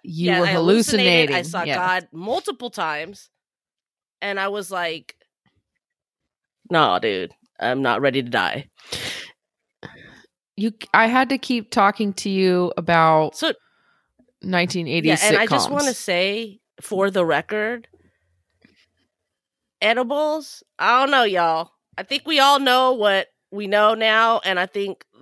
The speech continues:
Speaker 2: the, the, the fucking warning signs are out there. Be wary of the homemade edible. That's all I'm gonna say, because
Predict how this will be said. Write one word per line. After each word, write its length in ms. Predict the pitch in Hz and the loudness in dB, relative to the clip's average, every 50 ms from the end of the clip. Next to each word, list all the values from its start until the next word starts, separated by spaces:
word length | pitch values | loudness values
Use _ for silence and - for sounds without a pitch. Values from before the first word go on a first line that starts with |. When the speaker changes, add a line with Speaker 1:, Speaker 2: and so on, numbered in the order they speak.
| 143 - _ - | -20 -20 _ -20
Speaker 2:
the, 880 | 175 143 113 165 180 170 _ _ _ - 180 185 170 180 175 175 170 - | -20 -20 -20 -20 -20 -20 _ _ _ -20 -20 -10 -4 -2 0 0 0 -2
the, 360 | 165 175 185 175 175 165 - - | -2 -2 2 2 2 2 0 -2
the 120 | 180 180 | -4 -4
fucking 300 | 170 208 202 185 202 185 185 | -4 -4 -4 -2 -4 -2 0
warning 360 | 190 202 214 220 226 226 214 | 2 2 2 2 2 0 0
signs 380 | - 226 202 208 214 208 202 190 | 0 2 2 4 2 2 0 0
are 80 | 180 | 0
out 260 | 180 175 185 202 - | 2 2 2 0 0
there. 460 | - 208 214 214 220 220 233 240 240 _ _ _ _ _ _ _ _ _ _ _ _ _ _ _ _ _ _ _ _ _ _ _ _ _ _ _ _ _ _ _ _ _ _ _ _ _ _ _ _ _ _ _ _ - 156 | 0 2 2 4 2 2 0 -4 -8 _ _ _ _ _ _ _ _ _ _ _ _ _ _ _ _ _ _ _ _ _ _ _ _ _ _ _ _ _ _ _ _ _ _ _ _ _ _ _ _ _ _ _ _ -10 -6
Be 160 | 180 208 202 | -2 -2 0
wary 640 | 170 175 180 180 180 180 180 180 180 185 180 175 - _ - | 2 4 6 6 6 4 2 0 -2 -4 -6 -10 -14 _ -6
of 140 | 147 147 143 | -6 -4 -4
the 100 | 151 151 | -4 -2
homemade 480 | 151 165 160 156 151 151 151 151 139 123 | 0 0 0 2 2 2 0 0 0 0
edible. 440 | 107 196 135 120 107 107 85 - _ _ _ _ _ _ _ _ _ _ _ _ _ _ _ _ _ | -2 -2 -2 -2 -4 -6 -10 -10 _ _ _ _ _ _ _ _ _ _ _ _ _ _ _ _ _
That's 80 | - - | -8 -6
all 80 | 135 143 | -4 -2
I'm 80 | 143 | -2
gonna 160 | 139 139 139 131 | 0 -2 -2 -2
say, 360 | - 147 131 117 92 - - _ _ - - _ _ - | -2 -2 -2 -2 -4 -6 -10 _ _ -20 -20 _ _ -8
because 800 | - 139 - 165 147 131 131 131 120 127 123 - - - - | -8 -4 -2 0 0 2 2 0 -2 -4 -6 -10 -12 -14 -16